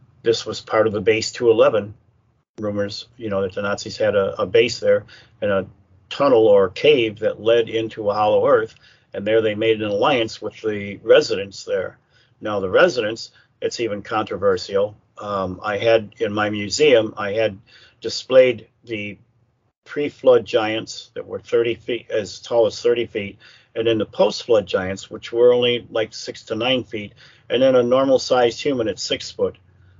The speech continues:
Um, and that was a stretch because the average women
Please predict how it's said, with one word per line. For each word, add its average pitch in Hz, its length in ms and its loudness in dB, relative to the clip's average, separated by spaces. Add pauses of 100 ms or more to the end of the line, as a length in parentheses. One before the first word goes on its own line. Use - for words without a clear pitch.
(120)
Um, 95 460 -4
and 113 160 -4
that 139 140 4
was 135 140 0
a 110 60 -2
stretch - 440 0
because 110 580 0 (140)
the 117 180 -4
average 123 340 -2
women 113 480 0